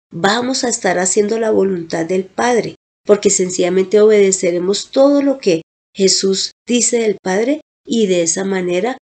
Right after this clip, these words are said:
vamos a poder tener vida eterna y permanecer con el mismo Padre, evitando de esta manera la condenación. Lo tercero que podemos ver de la porción bíblica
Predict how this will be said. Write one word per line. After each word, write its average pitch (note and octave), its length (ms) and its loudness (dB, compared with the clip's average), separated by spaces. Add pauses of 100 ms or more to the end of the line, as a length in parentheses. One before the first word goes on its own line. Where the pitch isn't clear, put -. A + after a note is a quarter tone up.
(200)
vamos A3 520 -2
a G#3 180 -6
poder E3 400 0 (340)
tener F#3 460 4 (120)
vida A#3+ 340 0
eterna F#3 560 0 (180)
y A3 160 -4
permanecer E3 800 -4
con F3+ 200 -2
el D#3+ 220 0 (280)
mismo D#3+ 480 0
Padre, C3+ 380 -8 (400)
evitando F#3 680 2
de F#3+ 120 0
esta F3+ 240 -4
manera F#3 500 -2 (300)
la D#3 240 -4
condenación. D3+ 720 -4 (760)
Lo A3+ 200 4
tercero A#3+ 420 4
que D4 140 0
podemos F#3+ 460 2
ver G3+ 200 4
de G#3+ 120 6
la G#3+ 180 4
porción F3 420 0
bíblica G3+ 680 -2